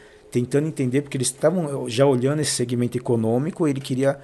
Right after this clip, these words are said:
começar a entender o porquê de, daquele produto, o que que ele poderia oferecer, e a gente olha e fala, "Pô, é, realmente é um mercado que, que, que ele,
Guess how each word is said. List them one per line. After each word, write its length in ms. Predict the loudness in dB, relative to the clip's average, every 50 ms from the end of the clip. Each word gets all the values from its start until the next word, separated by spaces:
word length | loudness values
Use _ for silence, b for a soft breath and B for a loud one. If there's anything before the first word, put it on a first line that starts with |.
| B B B B
começar 320 | -4 -2 0 2 2 0 0
a 20 |
entender 400 | -2 -2 0 0 0 2 2 2
o 80 | 2 0
porquê 720 | -2 -2 -2 -2 -2 -4 -6 -4 -2 0 0 0 0 0
de, 160 | -2 -2 -4
daquele 280 | -4 -6 -6 -6 -8 -10
produto, 920 | -8 -8 -8 -8 -4 -2 0 0 2 2 0 0 -2 -4 -4 -4 -4 -4 b b b b b b b
o 80 | -6
que 140 | -6 -4 -4
que 80 | -2 -2
ele 80 | -2
poderia 340 | 0 0 0 0 0 0 0
oferecer, 760 | -2 -4 -4 -6 -4 -2 -2 -2 0 0 0 0 0 0 -4 b b b b b b b b b b b -16 -12
e 80 | -8 -6
a 40 | -2
gente 260 | -2 -2 -2 -2 -2
olha 100 | -2 -2
e 20 |
fala, 200 | -4 -6 -10 -12 -12 -12 -12
"Pô, 160 | -8 -8 -6
é, 160 | -6 -6 -6
realmente 540 | -6 -4 -4 -4 -4 -6 -6 -6 -8 -6 -6
é 40 | -6
um 60 | -6
mercado 760 | -4 -4 -6 -6 -6 -4 -4 -4 -2 -2 -2 -2 -2 -4 -6 -8 -14 b b b b b b b b b b b b -20 -20 -18
que, 260 | -6 -2 0 0 0 -2
que, 260 | -4 -4 -2 -2 -2
que 200 | -2 0 4 4
ele, 340 | 6 6 6 4 4 2